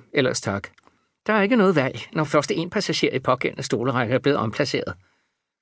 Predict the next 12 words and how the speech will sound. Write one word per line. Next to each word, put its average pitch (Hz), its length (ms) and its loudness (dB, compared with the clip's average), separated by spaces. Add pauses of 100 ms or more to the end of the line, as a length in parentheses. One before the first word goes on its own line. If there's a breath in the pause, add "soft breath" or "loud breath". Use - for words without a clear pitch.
(140)
sagde 117 280 2
damen 120 360 2
igennem 120 340 0
sammenbidte 127 560 0
tænder. 127 320 0 (300 soft breath)
"Kom 254 140 2
så, 180 140 2 (680 loud breath)
flyet 170 260 -2
skal - 140 2
til 180 120 2
at 175 60 4
lette," 147 200 4